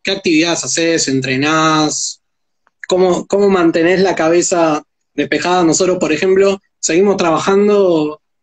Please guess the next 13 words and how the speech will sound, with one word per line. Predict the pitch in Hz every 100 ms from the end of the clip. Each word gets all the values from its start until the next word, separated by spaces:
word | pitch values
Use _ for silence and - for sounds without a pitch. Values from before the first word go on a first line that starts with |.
| _
para | - 156 147
poder | 156 180
conciliar | 180 160 156 151 165
las | 156 135
entrevistas, | 131 143 214 247 - 160 151
etcétera. | - 202 196 214 240 - _ _ _
En | - 165 165
tu | 185
caso, | 220 220 226
¿cómo | 226 208 202
lo | 180
venís | 165 160
llevando? | 156 143 127